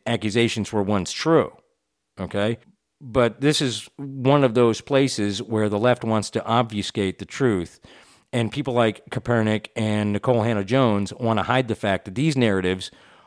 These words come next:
are today untrue and never applied to people like them. Those two are living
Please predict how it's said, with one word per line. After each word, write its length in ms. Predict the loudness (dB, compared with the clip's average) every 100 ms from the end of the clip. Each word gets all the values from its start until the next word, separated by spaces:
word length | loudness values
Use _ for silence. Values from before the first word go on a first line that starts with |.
| _
are 140 | -2
today 520 | 0 0 2 0 -4 -16 _ 0
untrue 680 | 0 0 0 2 4 2 -4 _ _ _
and 240 | -2 0 2
never 340 | 2 2 0
applied 600 | -2 -6 -2 0 0 -2 -8 -6
to 140 | -6
people 500 | -4 -6 -4 -4 -4 -4
like 360 | -2 -2 -4 -10
them. 540 | -4 0 0 -4 -12 -20 _ _ _ _ _ _ _
Those 340 | 2 6 6 6
two 380 | 6 6 4 2
are 340 | 4 6 4 0
living 640 | -2 2 4 4 2 0